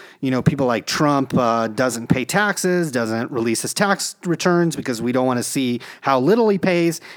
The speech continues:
And then when he passes or when he proposes and, uh, primarily Republicans pass a, or actually Republicans pass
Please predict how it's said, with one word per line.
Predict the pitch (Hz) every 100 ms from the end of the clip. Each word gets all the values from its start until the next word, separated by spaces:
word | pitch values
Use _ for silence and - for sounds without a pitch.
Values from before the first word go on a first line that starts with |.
| -
And | 147
then | 151 147 147 147
when | 143
he | 135
passes | 143 143 139 - 131 120
or | 135 123 123
when | 127 131
he | 131 156
proposes | 147 139 139 139 135 127
and, | 135 127 120
uh, | 120 113 - - - - 165 _ _ -
primarily | 156 143 156 147 131
Republicans | 123 - 170 156 160 143 135 -
pass | - 156 143 - -
a, | 160 139 131
or | 123 120
actually | 135 131 120
Republicans | 110 127 147 147 113 117
pass | - 127 131 -